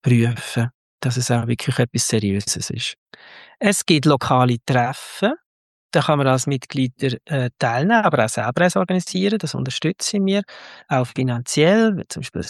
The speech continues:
wenn wir ein Zvieri anbieten, dann kann man das nachher bei uns als Spesen wieder einziehen. Ähm, auch wieder, oder, Vernetzung, das ist ja der Grundgedanke.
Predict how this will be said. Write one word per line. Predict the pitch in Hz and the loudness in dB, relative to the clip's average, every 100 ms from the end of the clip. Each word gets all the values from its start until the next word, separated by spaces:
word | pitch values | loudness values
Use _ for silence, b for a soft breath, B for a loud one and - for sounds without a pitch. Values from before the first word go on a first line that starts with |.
| - | -8
wenn | 117 | -8
wir | |
ein | 120 | -6
Zvieri | - - 196 190 175 | -2 4 4 6 6
anbieten, | 175 165 170 170 - - | 4 4 2 2 -2 -6
dann | 120 | -4
kann | - | -4
man | 120 | -4
das | 120 | -6
nachher | 131 117 120 | -6 -6 -6
bei | 120 | -6
uns | 117 | -6
als | - - | -6 -4
Spesen | 139 135 127 135 | 0 0 0 -2
wieder | 120 139 151 | -2 -2 -2
einziehen. | 165 - 147 143 B B B B B B B _ _ - | -2 -2 -2 -4 B B B B B B B _ _ -4
Ähm, | 147 139 139 139 139 - _ _ _ _ - | 0 2 0 -2 -6 -12 _ _ _ _ 0
auch | 139 170 | 2 4
wieder, | 185 170 151 | 2 2 0
oder, | 160 | 0
Vernetzung, | - 156 165 - - 214 | -2 0 0 -2 -6 -6
das | 175 - | -6 -8
ist | 165 | -8
ja | 170 | -6
der | 160 | -4
Grundgedanke. | 156 160 156 156 139 135 135 - 135 | -2 -4 -2 -4 -2 -4 -6 -6 -6